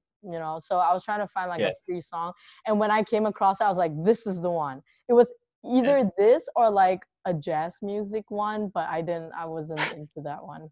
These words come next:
Speaker 1: <laughs>
Speaker 2: Ah.
Speaker 1: Doesn't have the same punch.
Speaker 2: Yeah, it's pretty, it's nice. I, I, I really like what you're doing. I'm like, I'm kinda like, you know, i-, it's one of those things that when you hear about them, you think to yourself, "Hmm, you know,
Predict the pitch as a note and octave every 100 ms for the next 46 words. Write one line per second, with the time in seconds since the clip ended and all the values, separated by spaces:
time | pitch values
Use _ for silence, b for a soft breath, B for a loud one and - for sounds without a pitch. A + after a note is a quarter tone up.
0 | _ G#3+ A3 D5 C#5 D#4 F#4 - - F3+
1 | E3+ _ _ _ G3+ A3+ G#3 G3 F#3 E3
2 | D#3 D#3 - D#3+ - - - G#3+ - -
3 | - - D#3+ C3+ A2 G2+ - _ _ _
4 | _ - F3+ G#2+ - - _ - D3 C#3
5 | D3+ D#3 A3+ A3 A#2+ A2 A2 G2+ F#2+ G2+
6 | A#2+ A#2+ G#2 A#2 C#3+ B2+ A2 F#2+ - _
7 | _ b b b - - G2 G2+ B2 _
8 | _ _ _ _ _ D#3 E3+ D3+ F3+ F#3+
9 | F#3 F#3 - F3 D#3 C3+ C3+ C3+ B2 B2
10 | C3 C3+ C3+ C3+ F#3 C3 A#2 A2 - A2
11 | A2+ A2 _ _ _ _ A#2 A#2 B2+ -
12 | A2+ G#2 - G2 F2+ - G3 E3 - _
13 | - G2+